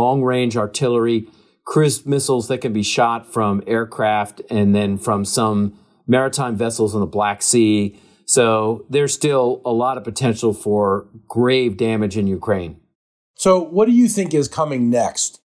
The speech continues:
Speaker 2: More of Russia pulling back and, so, you know, as they say, regrouping. Former Secretary of Defense Bob Gates said, you know, a couple months ago that he thought the Russians were gonna pull back,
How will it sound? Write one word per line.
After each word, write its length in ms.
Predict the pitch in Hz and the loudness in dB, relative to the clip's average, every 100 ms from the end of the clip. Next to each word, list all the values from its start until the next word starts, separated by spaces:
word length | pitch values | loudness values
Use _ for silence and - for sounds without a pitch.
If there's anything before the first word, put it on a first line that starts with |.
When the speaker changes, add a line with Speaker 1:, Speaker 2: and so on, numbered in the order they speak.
| _ | _
Speaker 2:
More 420 | - 139 147 156 151 | 2 6 6 6 0
of 100 | 131 | -2
Russia 600 | 139 139 147 139 135 - - | -4 -2 -2 -2 -2 -6 -4
pulling 280 | 135 139 | -2 -2
back 420 | 120 127 131 127 135 | 0 -2 -2 -4 -4
and, 160 | 110 | -2
so, 260 | 107 139 123 | 0 0 0
you 100 | 127 123 | -4 -4
know, 100 | 117 123 | -2 -2
as 100 | 107 | -2
they 140 | 123 | -2
say, 480 | 120 127 123 117 113 _ _ - | -2 0 0 -2 -6 _ _ 0
regrouping. 880 | 120 113 110 143 139 147 139 135 - _ _ | 0 2 2 0 2 -2 -2 -6 -12 _ _
Former 320 | - 175 160 | 0 2 2
Secretary 420 | 147 170 - 160 139 | 0 -4 -2 -2 0
of 60 | |
Defense 320 | 131 151 135 | -2 -2 -6
Bob 320 | - 139 131 117 | -2 0 0 0
Gates 300 | 143 135 - | 0 0 -2
said, 440 | 147 127 123 101 _ _ _ _ _ _ | 0 2 0 -4 _ _ _ _ _ _
you 100 | 147 | 2
know, 120 | 117 | 4
a 60 | 104 | 2
couple 200 | 175 139 | -4 -4
months 300 | 143 185 196 | -2 -2 -2
ago 300 | 147 131 127 | -4 -2 -2
that 120 | 117 | -4
he 140 | 131 185 | -2 0
thought 260 | 185 143 | 0 -2
the 140 | 131 123 | -2 -6
Russians 340 | 117 - 120 - | -4 -6 -6 -6
were 140 | 120 | -4
gonna 140 | 123 107 | -4 -6
pull 300 | - 147 123 | -4 -6 -2
back, 540 | 120 123 120 117 - | 0 2 0 -4 -12